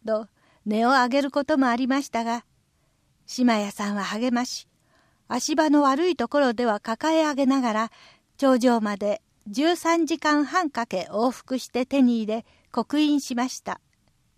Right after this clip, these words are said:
すでに全国を一巡したものの、今後もデザインが変わったり、新たな施設で販売が始まったりするので、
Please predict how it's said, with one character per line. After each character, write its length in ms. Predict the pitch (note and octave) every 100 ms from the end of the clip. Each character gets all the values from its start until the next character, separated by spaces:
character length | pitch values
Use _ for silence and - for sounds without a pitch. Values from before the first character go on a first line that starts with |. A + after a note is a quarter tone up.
| _ _ _ _ _ _ _ _
す 200 | - -
で 160 | C4 A#3+
に 240 | A3 A3+ - _ -
全 260 | C#4 C#4+
国 300 | B3+ G#3+ A3
を 140 | G#3 G#3
一 300 | G#3 - C#4+
巡 260 | D4+ C#4 C4
し 80 |
た 140 | - B3+
も 140 | A#3+
の 160 | A#3 A3+
の、 200 | G#3+ F#3+ _ _ _ _ _ _ _ _ -
今 220 | C4+ D4+
後 140 | D4+
も 260 | D4+ D4+ D4 _ _
デ 140 | - A3+
ザ 160 | C4
イ 100 | C#4+
ン 40 | A#3+
が 160 | G#3+ G#3+
変 120 | G3+
わ 80 | A#3
っ 40 | B3+ -
た 140 | C4+
り、 140 | A#3 - _ _ _ _ -
新 240 | B3+ B3
た 140 | - G3+
な 140 | G#3
施 100 | -
設 280 | C#4+ C#4 A#3
で 240 | A#3 A3+ -
販 280 | - C4+ C#4
売 260 | D4 C#4+
が 100 | C4
始 240 | B3 A3 B3
ま 120 | D#4+
っ 40 |
た 180 | - E4
り 120 | D4+
す 140 | - A#3
る 120 | B3+
の 140 | A#3
で、 180 | G3+ A3